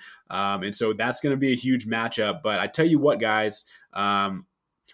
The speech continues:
what, what a move here by the Oklahoma State softball team to have the two f-, final regular season,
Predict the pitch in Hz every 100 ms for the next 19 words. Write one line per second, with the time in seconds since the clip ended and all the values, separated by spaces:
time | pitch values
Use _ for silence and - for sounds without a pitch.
0 | _ 120 - 151 262 226 143 143 160 151
1 | 160 175 180 175 - 120 120 120 131 127
2 | 120 127 110 113 110 - 123 127 131 135
3 | 135 113 113 113 98 - - 127 131 127
4 | - - - 120 120 107 107 113 110 -
5 | 113 110 113 113